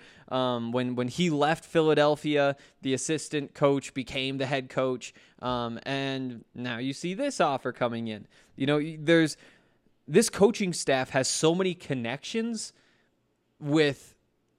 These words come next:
N F L families, I guess, that they're,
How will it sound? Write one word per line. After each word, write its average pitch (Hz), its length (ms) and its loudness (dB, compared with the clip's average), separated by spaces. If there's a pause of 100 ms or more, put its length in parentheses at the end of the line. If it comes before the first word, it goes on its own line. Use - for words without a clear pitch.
(440)
N 147 160 0
F 170 160 0
L 165 160 4
families, 143 680 -2
I 123 140 -6
guess, 120 360 -6 (300)
that 143 320 2 (140)
they're, 147 420 4